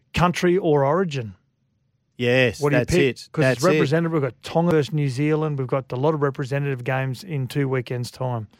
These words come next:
Speaker 2: Mm.
Speaker 1: As a few players are, are making, uh, a decision. Of course, uh, breaking news late this afternoon that Luciano Leilua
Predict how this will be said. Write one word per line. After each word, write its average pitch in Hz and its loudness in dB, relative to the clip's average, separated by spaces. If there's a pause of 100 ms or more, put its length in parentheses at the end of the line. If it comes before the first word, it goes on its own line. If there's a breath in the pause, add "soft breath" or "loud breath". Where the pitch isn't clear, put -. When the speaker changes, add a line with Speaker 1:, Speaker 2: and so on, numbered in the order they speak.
(140 soft breath)
Speaker 2:
Mm. 113 -4
Speaker 1:
As 123 -4
a 123 -2
few 143 0
players 131 -2
are, 120 -2 (480 soft breath)
are 143 0
making, 143 0
uh, 147 -2
a 147 0
decision. 139 -2
Of 131 -4
course, 175 2
uh, 156 6 (240)
breaking 170 2
news 156 2
late 151 2
this 156 -4
afternoon 156 2
that 151 -2
Luciano 151 2
Leilua 151 2